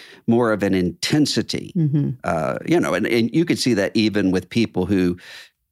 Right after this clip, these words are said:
Speaker 1: convert from one, uh, faith or one denomination, uh, to the other. I, I know in churches I've served, the people who were the most, uh, rigidly anti-Catholic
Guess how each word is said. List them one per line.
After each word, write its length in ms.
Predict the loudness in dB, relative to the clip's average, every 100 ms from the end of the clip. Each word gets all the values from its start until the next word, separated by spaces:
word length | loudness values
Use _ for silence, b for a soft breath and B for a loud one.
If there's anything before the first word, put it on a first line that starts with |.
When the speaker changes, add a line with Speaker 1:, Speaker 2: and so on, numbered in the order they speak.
| _ -2
Speaker 1:
convert 480 | 2 2 0 -2
from 240 | 0 0 2
one, 480 | 2 2 2 0 -2 _ _
uh, 280 | -4 -4 -6
faith 440 | -4 -2 0 0
or 80 | 0
one 300 | 0 0 0
denomination, 1000 | 0 0 0 0 0 -2 0 0 0 -2 -4
uh, 220 | -4 -4 -4
to 220 | -2 0
the 160 | 0 0
other. 440 | 0 -2 -6 -10 -4
I, 200 | -4 -2
I 160 | -2 0
know 500 | 0 0 0 -2 -6 _ _ -4
in 160 | -2 0
churches 380 | -2 0 -2
I've 220 | 0 -2 -2
served, 420 | 0 0 -2 -6 B B B
the 100 | -4
people 500 | 0 0 0 0 0
who 180 | 2 2
were 160 | 2 2
the 140 | 0
most, 560 | 0 0 0 -2 -4 -4
uh, 200 | -2 -2
rigidly 1120 | -2 0 0 0 0 0 0 0 2 0 0
anti-Catholic 1040 | 0 0 -2 -2 -2 -2 -4 -6 -8 -16